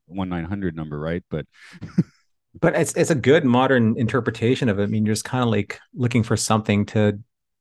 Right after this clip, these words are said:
Speaker 2: to latch onto, and maybe that's that downward spiral that you go to. Like, you know, you're, I, I look at re-, uh, feeds, and I'm just like, you know, uh, all of a sudden it goes from one or two statements into, like,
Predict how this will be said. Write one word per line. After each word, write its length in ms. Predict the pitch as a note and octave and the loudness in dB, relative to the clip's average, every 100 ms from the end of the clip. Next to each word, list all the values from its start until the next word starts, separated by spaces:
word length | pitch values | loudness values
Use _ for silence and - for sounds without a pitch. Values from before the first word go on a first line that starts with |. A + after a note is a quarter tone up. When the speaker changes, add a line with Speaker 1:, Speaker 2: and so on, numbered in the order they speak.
| _ | _
Speaker 2:
to 100 | A2 | 0
latch 280 | A2 A2 A#2 | 2 2 4
onto, 360 | A2+ A#2+ A2+ | 2 2 2
and 120 | G2+ G#2+ | 2 2
maybe 180 | A2 | 0
that's 220 | G#2+ G#2+ G#2 | 0 -4 -2
that 200 | G#2+ - | -4 -2
downward 300 | G2+ G#2+ G2 | -2 0 -4
spiral 360 | - G2+ A2 | -2 0 0
that 120 | G#2 | -2
you 80 | G#2+ | -4
go 160 | G2 G2+ | -4 -6
to. 140 | - | -4
Like, 220 | G#2+ B2+ C#3+ | -4 -4 0
you 100 | B2 | 0
know, 260 | A#2+ A#2+ A#2 | 2 0 0
you're, 240 | C#3 C#3+ G3+ | 2 2 2
I, 120 | C3+ | 2
I 140 | - F3+ | 4 6
look 180 | G3+ D3 | 6 4
at 80 | |
re-, 180 | A#2+ B2 | 0 2
uh, 140 | B2+ A#2 | 2 0
feeds, 420 | - B2+ B2+ A#2+ | 2 4 4 4
and 100 | A#2 | 2
I'm 60 | |
just 140 | A#2 A#2+ | 2 2
like, 160 | A2+ | 0
you 60 | A#2+ | 4
know, 120 | A#2 | 4
uh, 240 | G#2+ B2+ B2 | 2 0 2
all 100 | C3 | 4
of 60 | D3+ | 4
a 60 | B2+ | 2
sudden 340 | C#3 C3+ A#2+ | 2 2 2
it 80 | A#2 | 2
goes 240 | A#2+ A2+ | 2 0
from 320 | - A2 G#2 - - - _ _ _ _ | 2 2 2 -2 -18 -20 _ _ _ _
one 440 | A3 B2 B2+ C#3+ D#3 | -4 0 6 6 6
or 60 | |
two 200 | D3+ C#3 | 4 0
statements 600 | A#2+ C3+ B2+ A#2 A2 - | 2 2 2 2 0 0
into, 400 | A2+ A2 - B2 | 0 0 0 0
like, 340 | A2 G#2+ G2+ | 2 2 0